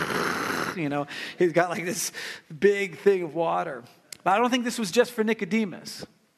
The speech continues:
I think Jesus very well knew that this document was gonna be around for two thousand years for us to be reminded of, for us to study,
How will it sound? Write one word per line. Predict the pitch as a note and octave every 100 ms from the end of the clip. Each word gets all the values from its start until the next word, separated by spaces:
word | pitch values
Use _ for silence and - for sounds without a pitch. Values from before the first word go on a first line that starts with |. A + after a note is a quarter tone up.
| _ _ _ _ -
I | E3
think | E3 D#3
Jesus | D#3+ D#3 C#3
very | D3 D#3+ E3+
well | E3+ E3
knew | D#3+ F3+ G3+ A3+ - - - - - - _
that | D3+ D#3 - - - - - -
this | D#3+ D#3
document | C3+ D#3+ E3+ F#3 F#3 A3 -
was | D3
gonna | D#3 D#3+
be | D3+ D#3
around | D3 D3+ E3 F3+
for | D#3
two | - F3+
thousand | F3+ E3+ E3 C#3+
years | D#3+ E3+ C#3+
for | - B2+
us | D3 -
to | -
be | C#3 D3
reminded | C#3+ D3 D#3+ D#3 C3
of, | B2 A#2
for | - C3
us | A#2 C3
to | -
study, | A2+ - C3 C3 A#2+